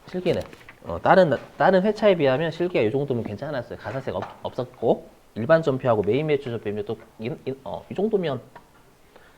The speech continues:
다른 회차보다는 쉽게 낸 축에 속해요.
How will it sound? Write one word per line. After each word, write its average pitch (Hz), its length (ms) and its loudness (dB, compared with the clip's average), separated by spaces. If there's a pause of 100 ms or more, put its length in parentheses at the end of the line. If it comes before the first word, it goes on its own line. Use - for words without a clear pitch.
(120)
다른 208 220 4
회차보다는 214 520 0
쉽게 - 220 -6
낸 117 460 -4
축에 156 200 -10
속해요. 131 420 -6